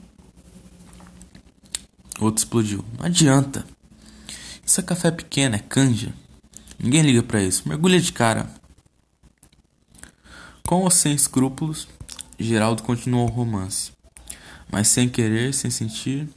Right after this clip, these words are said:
foi deixando dominar pela obsessão do noivo. Nos encontros com a pequena fazia do outro quase um assunto exclusivo, indagava. "Como é teu noivo?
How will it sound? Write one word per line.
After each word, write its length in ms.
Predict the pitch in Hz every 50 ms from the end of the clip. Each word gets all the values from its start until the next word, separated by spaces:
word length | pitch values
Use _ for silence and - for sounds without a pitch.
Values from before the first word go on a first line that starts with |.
| - _ _ - _ _ _ _ _ _
foi 240 | - - - 120 127
deixando 420 | 123 123 127 127 - 135 131 127 123
dominar 300 | 127 123 120 117 117 117
pela 380 | - 127 123 120 120 120 - - - -
obsessão 520 | 113 110 - - 117 113 - - 120 117
do 80 | 113 110
noivo. 400 | 110 107 107 110 - - 117 117 - - _ - _ _ _ _ _ _ _ _ _ _ _ _ _ - _ _ _ _ _ _ _ _ _ _ _ _ _ _ _ _ _ _ _ _ _ _ _ - - - - - - - _ _ - - _ _ _ _ _ _ - - - - - - _ - - _ - - - _ - _ _ _ _ - - _ _ _ - - - - - - - -
Nos 200 | - - 113 113
encontros 420 | 123 123 123 123 127 127 123 - -
com 80 | - 123
a 40 | 120
pequena 380 | - - - - 117 117 120
fazia 520 | 117 120 120 113 110 113 117 120 127 131 135 - - - - - _ _ _ _ - - - - - - - -
do 160 | 92 101 107
outro 320 | 110 120 127 123 - -
quase 300 | - - 123 127 127 127
um 40 | 135
assunto 300 | 127 123 - - 135 127
exclusivo, 580 | - - - 139 131 120 110 104 95 92 98 - -
indagava. 580 | - 101 104 104 101 98 98 98 95 98 - - - - - - - - - - - - - - - - - - -
"Como 180 | - 165 180
é 40 | 196
teu 180 | 180 - 147 120
noivo? 340 | 107 98 90 82 - -